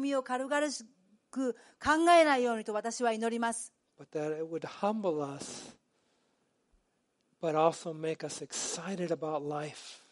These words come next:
Speaker 1: そしてその驚くべき豊かな恵みによって私たちがへりくだる気持ちを持って、そしてまた人生に対して、えー、ワクワクして生きていければと思っています。
Speaker 2: Excited that God wants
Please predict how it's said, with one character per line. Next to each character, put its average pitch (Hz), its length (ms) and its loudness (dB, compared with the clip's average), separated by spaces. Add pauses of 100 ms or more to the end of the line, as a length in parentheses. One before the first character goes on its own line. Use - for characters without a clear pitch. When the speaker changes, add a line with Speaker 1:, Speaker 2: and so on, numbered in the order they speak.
(140)
Speaker 1:
そ - 160 -8
し - 100 -8
て 302 120 -8
そ 269 120 -4
の 240 180 4
驚 247 380 6
く 294 140 -6
べ 294 140 -4
き 262 240 -2
豊 285 200 6
か 262 120 4
な 226 120 2
恵 220 120 0
み 262 200 0
に 254 60 -2
よ 247 100 -2
っ 240 40 -6
て 247 340 -2 (160)
私 247 240 -2
た 262 80 -8
ち 240 100 -10
が 220 100 -4
へ 202 180 -6
り 277 120 -4
く 302 120 -4
だ 311 100 4
る 277 140 0
気 254 100 -6
持 226 140 0
ち 226 160 -8
を 208 100 -4
持 214 140 -4
っ 247 40 -6
て、 208 320 -8 (160)
そ - 160 -6
し 233 60 -6
て 294 80 -6
ま 269 140 0
た 262 100 -2
人 302 300 -6
生 285 160 -4
に 240 100 -4
対 240 240 -4
し - 80 -12
て、 233 260 -2 (280)
え 202 360 -6
ー、 240 80 0
ワ 330 100 0
ク 339 100 2
ワ 294 100 6
ク 240 140 -10
し - 100 -12
て 208 240 -4 (180)
生 254 120 -6
き - 80 -12
て 233 160 2
い 226 60 -2
け 254 160 2
れ 247 100 2
ば 226 160 4
と 202 100 -8
思 196 140 -6
っ - 40 -12
て - 140 -12
い 185 80 -8
ま 190 140 -4
す。 - 180 -8
Speaker 2:
Excited 196 480 6
that 165 200 0
God 220 340 8
wants 220 280 4